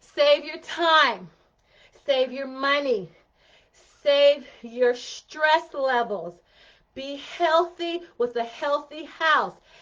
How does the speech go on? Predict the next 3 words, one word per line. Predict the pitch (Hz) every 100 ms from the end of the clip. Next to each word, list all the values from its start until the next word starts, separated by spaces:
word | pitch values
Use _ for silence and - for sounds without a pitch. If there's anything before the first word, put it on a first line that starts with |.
| _ 175
Get | - 285 302 302 - _ - _ _
organized | 277 302 294 285 269 233 220 226 -
now. | 214 226 262 240 196 175